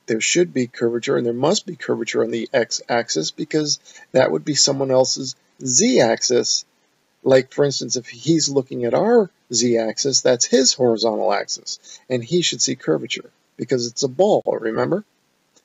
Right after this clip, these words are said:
But we don't see that. So here we go. Okay, so on the next, uh, slide, I'm gonna, uh, blow up the slide, and I'm gonna zoom into the horizon, and we're gonna put a straight line against it, and we're gonna scan it from right to left, and we're gonna see what it looks like.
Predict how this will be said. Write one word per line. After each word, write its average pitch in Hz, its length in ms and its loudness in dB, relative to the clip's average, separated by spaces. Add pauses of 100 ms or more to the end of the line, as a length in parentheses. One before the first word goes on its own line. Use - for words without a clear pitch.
But - 140 4
we 127 120 -4
don't 131 200 4
see 123 180 -2
that. 113 220 -2 (480)
So 123 140 -8
here 135 100 2
we 123 80 -2
go. 110 100 -8 (1400)
Okay, 185 220 6
so 156 220 4
on 147 80 2
the 147 60 -2
next, 160 360 -2
uh, 147 220 6
slide, 147 460 4
I'm 147 140 -4
gonna, 131 360 0
uh, 113 280 4 (440)
blow 143 200 2
up 156 200 0
the - 80 -20
slide, 170 480 2
and 151 100 -10
I'm 127 80 -6
gonna 120 200 -6
zoom 147 300 -2
into 151 220 -4
the 143 80 -4
horizon, 147 460 2
and 151 120 -2
we're 123 100 -4
gonna 127 120 -2
put 123 140 -6
a - 40 -8
straight 139 300 0
line 147 320 -2 (480)
against 190 340 0
it, 269 180 -4 (180)
and 127 280 -2
we're 127 80 -2
gonna 127 160 -4
scan 143 300 -4
it 143 140 -6
from 139 140 -8
right 135 180 0
to 135 100 -6
left, 165 300 -2
and 139 80 -10
we're 127 80 -8
gonna 131 180 -6
see 147 80 -6
what 151 120 -6
it 190 60 -6
looks 233 200 -8
like. - 140 -6